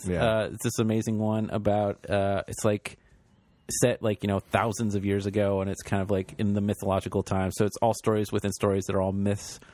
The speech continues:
Speaker 2: Uh, but it's a guy from the North Pole who falls in love with a girl from the South Pole, and because they're from opposite poles, they can never be near each other 'cause they're opposite poles or whatever. But it's, like, all building on, like, classic myths and stories and stuff. Totally amazing.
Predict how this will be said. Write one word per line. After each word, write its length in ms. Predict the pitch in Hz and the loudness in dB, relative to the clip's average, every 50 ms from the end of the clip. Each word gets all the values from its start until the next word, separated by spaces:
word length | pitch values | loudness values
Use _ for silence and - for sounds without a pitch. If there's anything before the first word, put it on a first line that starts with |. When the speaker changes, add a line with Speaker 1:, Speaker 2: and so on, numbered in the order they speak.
| - - - - | -20 -20 -6 0
Speaker 2:
Uh, 120 | - 110 | 2 2
but 80 | 104 110 | 4 4
it's 80 | 104 - | 2 2
a 20 | 113 | 2
guy 140 | 123 120 113 | 2 2 2
from 100 | - 120 | 2 0
the 80 | 113 | 0
North 200 | 110 110 104 - | 0 0 0 0
Pole 420 | - 113 110 107 107 104 104 113 113 | 2 2 2 2 2 0 0 0 0
who 320 | 107 104 104 101 101 98 - - | 0 0 0 0 -2 -4 -2 0
falls 180 | 98 104 101 - | 2 2 2 0
in 60 | 107 | 0
love 120 | 101 98 | -2 0
with 100 | 101 104 | -2 0
a 20 | 104 | 0
girl 160 | 104 98 101 | 2 0 0
from 160 | - - 98 | 0 -2 -4
the 60 | 92 | 0
South 260 | - - 92 98 - | 2 2 0 0 0
Pole, 300 | - - 98 98 95 90 | 0 0 2 2 2 0
and 100 | 71 98 | -2 -2
because 300 | 98 98 - - 95 95 | -4 -2 0 0 0 0
they're 80 | - 95 | -2 -2
from 140 | - 98 92 | 0 0 0
opposite 260 | 92 - - - - | 0 0 -2 -2 0
poles, 200 | - 95 92 92 - | 0 2 2 2 0
they 60 | 98 | -2
can 100 | - 95 | -2 -2
never 180 | 90 90 90 87 | -2 -2 -2 -2
be 100 | 95 92 | -2 -2
near 160 | 90 90 90 | 0 -2 -2
each 120 | 87 - 98 | -2 0 0
other 180 | 92 87 85 90 | 0 0 -2 -4
'cause 140 | - 92 - | -6 -4 -2
they're 240 | 85 82 82 - - - - - - | -2 -2 -2 -4 -6 -10 -12 -8 -6
opposite 420 | 87 92 - - 87 82 - - - | -4 -4 -4 -4 -4 -6 -6 -4 -2
poles 260 | - 85 90 87 92 | -2 -2 -2 -2 -2
or 60 | 90 | -2
whatever. 340 | 90 92 90 90 92 92 95 - - - - - - - - | -2 -2 -2 -2 -2 -4 -6 -10 -16 -20 -20 -20 -20 -4 0
But 140 | - 113 113 | 2 2 2
it's, 180 | 113 - - | 2 0 0
like, 180 | 120 110 104 - - | 0 0 0 0 2
all 240 | 110 107 101 107 104 | 2 4 4 2 0
building 380 | 98 95 101 98 95 101 95 92 | 0 0 -2 0 0 0 -2 -2
on, 160 | 90 92 92 | -2 -2 -2
like, 180 | 90 90 87 - - - | -2 -4 -4 -6 -10 -6
classic 440 | - - 90 90 - - 90 - 92 | -4 -2 -2 -2 -2 -4 -6 -4 -4
myths 240 | 90 87 - - | -4 -4 -4 -4
and 80 | - 87 | -6 -6
stories 320 | - - - 90 87 85 - | -4 -2 -2 -2 -2 -2 -4
and 80 | - | -2
stuff. 200 | - - 90 - - - | -2 0 -2 -2 0 2
Totally 260 | - 131 131 110 104 | 2 2 4 2 0
amazing. 400 | 98 98 95 92 90 90 90 95 | -2 -2 -2 -2 -2 -4 -6 -6